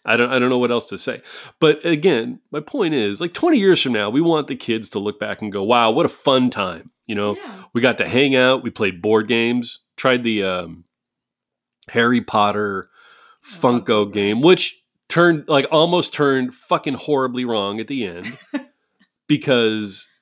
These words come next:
Speaker 1: the first time I'm playing, I read the dumb rule set, and I guess I read it wrong,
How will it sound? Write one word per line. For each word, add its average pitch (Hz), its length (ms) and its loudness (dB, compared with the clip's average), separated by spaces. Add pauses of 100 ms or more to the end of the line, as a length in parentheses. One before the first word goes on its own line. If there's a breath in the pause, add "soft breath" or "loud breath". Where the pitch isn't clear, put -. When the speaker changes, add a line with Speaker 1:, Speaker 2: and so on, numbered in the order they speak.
Speaker 1:
the 139 160 -2
first 170 360 0
time 156 160 0
I'm 147 140 -2
playing, 127 220 -2
I 127 40 -2
read 131 220 -4
the 135 60 -10
dumb 117 300 -4
rule 123 180 -2
set, 101 320 -4
and 117 100 -4
I 117 80 0
guess 135 360 2
I 113 140 2
read 127 280 4
it 170 160 0
wrong, 131 520 -2